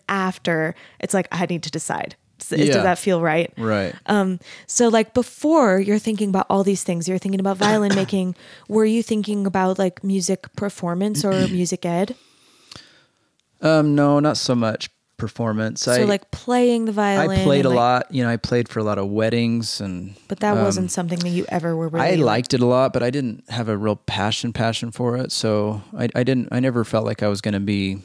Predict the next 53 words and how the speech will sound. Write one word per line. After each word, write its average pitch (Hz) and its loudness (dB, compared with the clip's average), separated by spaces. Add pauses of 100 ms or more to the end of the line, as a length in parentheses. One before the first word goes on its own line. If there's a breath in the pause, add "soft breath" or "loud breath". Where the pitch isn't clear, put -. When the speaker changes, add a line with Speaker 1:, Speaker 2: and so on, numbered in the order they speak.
Speaker 2:
you 101 -4
know, 92 -2
a 85 -6
professional - -4
Speaker 1:
Okay. 85 -2
Speaker 2:
violinist. - -8 (320 loud breath)
Speaker 1:
And 240 2
then, 220 0 (600)
like, 208 0 (100)
how 269 2
did 262 -2
you 233 -2
start - -2
thinking 208 -2
about, 180 0 (200)
like, 196 -4
animation 190 0
and 180 -4 (320)
graphic 180 -4
design 175 -4 (800 soft breath)
and 190 0
architecture? 180 -4
Like, 165 2
Speaker 2:
Well, 151 4
I 156 4
did 165 2
Speaker 1:
I'm 185 4
Speaker 2:
it 202 2
Speaker 1:
just 170 2
Speaker 2:
in 117 0
high 123 2
school. 107 -2
I 110 2
did, 123 -2
I 120 -4
did 117 -2
animation 104 -2
in 98 -8
high 95 -8
school, 104 -6 (440)
and 110 -6
I 101 -4
loved 95 -4
it. 98 -8 (280 soft breath)
Speaker 1:
So - -2
Speaker 2:
And 226 0
Speaker 1:
you 247 0
were 277 2
Speaker 2:
so - 2
Speaker 1:
doing 233 2
kind 214 -4
of, 185 -6
like, 190 -4